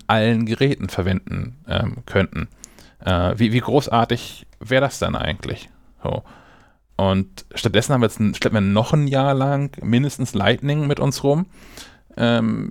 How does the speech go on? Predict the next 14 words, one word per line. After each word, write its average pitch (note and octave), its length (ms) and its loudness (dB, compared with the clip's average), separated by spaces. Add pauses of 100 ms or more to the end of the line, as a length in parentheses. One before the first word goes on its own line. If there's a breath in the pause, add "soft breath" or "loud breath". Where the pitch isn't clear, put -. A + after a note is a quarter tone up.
(160)
das A#2 100 -4
aus A2+ 140 0
zweitausendzwölf G2 840 0
stammt. C3+ 320 0
Das E2 80 -8
ist - 160 -6
also G#2 200 4
auch A2 240 2
nicht A2+ 240 2
mehr G#2+ 180 4
der F#2+ 180 2
neue G2 600 2
Anschluss, A2+ 640 -2
sondern F#2+ 340 2